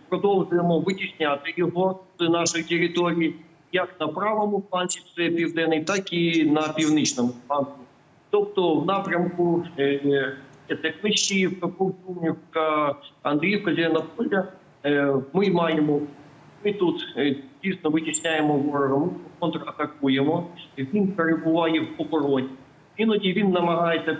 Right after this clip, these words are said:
контратакувати, однак все контратаки ми його стримуємо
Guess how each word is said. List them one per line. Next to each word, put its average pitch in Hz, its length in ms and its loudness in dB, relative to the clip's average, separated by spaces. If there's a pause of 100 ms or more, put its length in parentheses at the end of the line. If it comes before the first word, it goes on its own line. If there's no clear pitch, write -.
контратакувати, 175 1040 -4
однак 160 300 0
все 165 420 0 (440)
контратаки 151 640 0
ми 151 140 4
його 139 300 2
стримуємо 190 720 2